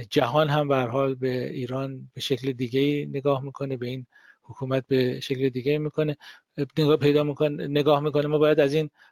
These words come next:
فرصت‌ها در واقع، اه، بتونیم استفاده بکنیم، با ظرافت، اه، پیش ببریم، اه، اهداف جمعی رو که داریم و واقعیت اینه که، اه، خب،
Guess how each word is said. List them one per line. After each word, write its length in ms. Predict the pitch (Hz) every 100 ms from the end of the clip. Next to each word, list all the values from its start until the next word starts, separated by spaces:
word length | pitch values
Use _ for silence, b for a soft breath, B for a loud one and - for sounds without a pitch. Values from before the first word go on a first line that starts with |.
| _
فرصت‌ها 540 | 151 135 147 135 151
در 160 | 151 143
واقع، 420 | 139 127 139 143 - _ b b b b b -
اه، 500 | 135 127 127 127 127
بتونیم 500 | 131 - 147 139 139
استفاده 580 | 156 - 127 - 127 151
بکنیم، 480 | 175 170 165 160 151
با 120 | 143
ظرافت، 920 | 120 147 147 139 - 165 175 170 - _ _ _ _ 147
اه، 440 | 135 131 131 127
پیش 360 | 127 - 156 -
ببریم، 720 | 147 147 143 147 147 143 202 349 254
اه، 480 | 135 127 127 123 131 139 170 202 277 285 262 139 127 131 160 _ _
اهداف 460 | 147 131 143 131 143 139 139 139 _ _ _ 208 185 127
جمعی 560 | 156 135 135 156 165
رو 100 | 170
که 120 | 160 156
داریم 340 | 160 156 156
و 40 | 151 147 180
واقعیت 640 | 131 151 147 147 165 -
اینه 160 | 170 160
که، 260 | - 165 - b b b b
اه، 320 | 139 135 135
خب، 200 | 131 143